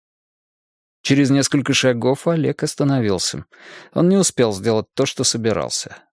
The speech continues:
Он услышал, как кто-то в засаде сдавленно чихнул,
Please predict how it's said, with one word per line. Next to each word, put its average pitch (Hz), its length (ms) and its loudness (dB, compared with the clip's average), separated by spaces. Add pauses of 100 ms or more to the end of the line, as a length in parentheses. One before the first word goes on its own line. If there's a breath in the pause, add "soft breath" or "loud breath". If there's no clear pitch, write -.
(140)
Он 139 120 4
услышал, 147 400 2
как 143 180 0
кто-то - 360 0
в 107 40 -6
засаде 123 420 0
сдавленно 127 500 0
чихнул, 170 520 -2